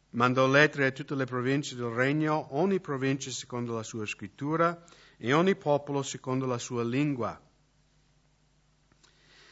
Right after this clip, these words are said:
<clears throat> affinché ogni uomo fosse padrone in casa sua e parlasse la lingua del suo popolo. Come in versetto uno abbiamo visto, il regno di Assuero era da Etiopia,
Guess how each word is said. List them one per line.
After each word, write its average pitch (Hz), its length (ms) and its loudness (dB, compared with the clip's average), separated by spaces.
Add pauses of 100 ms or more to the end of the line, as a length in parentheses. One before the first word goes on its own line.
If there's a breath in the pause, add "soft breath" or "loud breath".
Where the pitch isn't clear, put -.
(600 soft breath)
<clears throat> 143 1120 0
affinché 156 560 2
ogni 190 240 4
uomo 135 720 2
fosse 127 380 -4
padrone 120 560 -2
in 101 140 -4
casa 131 280 -6
sua 92 480 -10 (600)
e 110 140 -8
parlasse 107 540 -4
la 107 160 -6
lingua 101 440 -6 (520 soft breath)
del 104 140 -8
suo 107 240 -6
popolo. 95 500 -6 (680)
Come 139 240 0
in 135 80 0
versetto 131 440 -2
uno 131 260 0
abbiamo 113 360 0
visto, 113 400 -2
il 104 40 -2
regno 117 340 0
di 110 120 -2
Assuero 117 580 0
era 107 220 -2
da 104 160 -4
Etiopia, 127 960 2